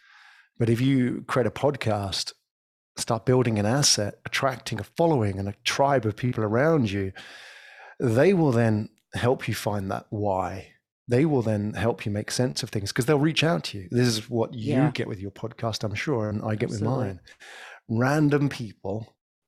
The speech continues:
Speaker 1: I know they don't
Speaker 2: Find
Speaker 1: think of they're
Speaker 2: you.
Speaker 1: random, but the, the
Speaker 2: Yeah.
Speaker 1: connections reach out, yeah, and say, "Hey,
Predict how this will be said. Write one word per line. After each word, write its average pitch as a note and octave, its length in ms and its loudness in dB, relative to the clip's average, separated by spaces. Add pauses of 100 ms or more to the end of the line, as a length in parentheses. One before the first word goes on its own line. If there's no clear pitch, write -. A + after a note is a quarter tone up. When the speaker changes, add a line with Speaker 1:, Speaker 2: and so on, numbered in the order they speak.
(720)
Speaker 1:
I A2+ 40 -6
know A2 240 -6
they A#2 320 -4
don't A2 140 -4
Speaker 2:
Find F3 220 0
Speaker 1:
think - 80 0
of D3 40 -2
they're C3 100 2
Speaker 2:
you. D#3+ 60 -2
Speaker 1:
random, G#2 420 -4
but - 160 -6
the, B2 140 2
the B2 140 -2
Speaker 2:
Yeah. - 100 -2
Speaker 1:
connections B2 540 2 (680)
reach A#2+ 320 0
out, B2+ 360 4
yeah, B2 220 4
and G#2 100 0
say, A2+ 100 -2
"Hey, E3 640 2